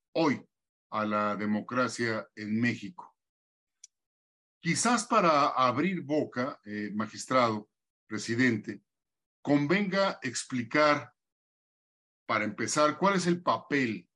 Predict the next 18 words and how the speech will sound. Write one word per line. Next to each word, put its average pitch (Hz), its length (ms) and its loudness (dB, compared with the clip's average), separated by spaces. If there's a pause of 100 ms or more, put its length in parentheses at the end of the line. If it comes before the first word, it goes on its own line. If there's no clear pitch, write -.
(520)
la 120 240 -2
función 123 960 0 (480)
que 117 140 -4
juega 131 760 0
el 117 240 -8
Tribunal 117 540 0
Electoral 123 560 0
Mexicano 113 760 -2 (500)
no 175 160 0
solo 185 240 4
ahora, 120 460 4
¿no? 143 300 -6
Sino 110 440 -2
de, 101 500 -2 (500)
de, 113 260 -2
desde 113 300 -2
su 104 140 -8
fundación. 107 800 0